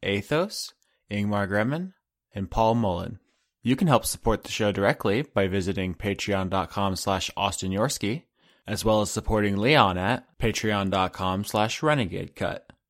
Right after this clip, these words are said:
If you want to help out indirectly, you could always rate, review, comment, and subscribe to us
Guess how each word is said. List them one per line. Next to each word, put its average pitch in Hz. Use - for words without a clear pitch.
If 110
you 110
want 107
to 101
help 104
out 98
indirectly, 143
you -
could -
always 95
rate, 107
review, 117
comment, 117
and 104
subscribe 143
to 95
us -